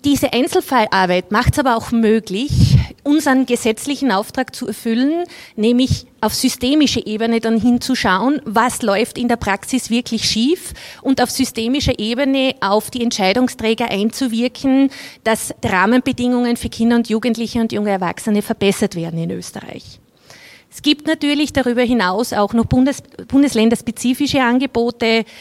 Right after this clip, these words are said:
Wir haben die kinderanwaltliche Vertrauensperson in den Kinder- und Jugendhilfeeinrichtungen in vielen Kinder- und Jugendanwaltschaften schon verwirklicht. Wir haben Anlauf- und Koordinierungsstellen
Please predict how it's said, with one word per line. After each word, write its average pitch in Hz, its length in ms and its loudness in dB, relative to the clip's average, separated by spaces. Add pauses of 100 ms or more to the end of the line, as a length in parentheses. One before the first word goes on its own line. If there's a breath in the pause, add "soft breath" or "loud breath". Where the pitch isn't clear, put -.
(140 loud breath)
Wir 214 140 -2
haben 202 260 2
die 233 80 -4
kinderanwaltliche 220 840 2
Vertrauensperson 240 880 0
in 240 100 0
den 226 100 -2
Kinder- 233 280 -4
und 220 120 -4
Jugendhilfeeinrichtungen 233 1300 0
in 208 320 0 (260 loud breath)
vielen 240 300 2
Kinder- 240 260 0
und 233 160 0
Jugendanwaltschaften 214 840 0
schon 220 160 -2
verwirklicht. 220 800 -4 (440 loud breath)
Wir 247 180 0
haben 247 260 4 (180)
Anlauf- 247 540 2
und 254 80 0
Koordinierungsstellen 226 1120 0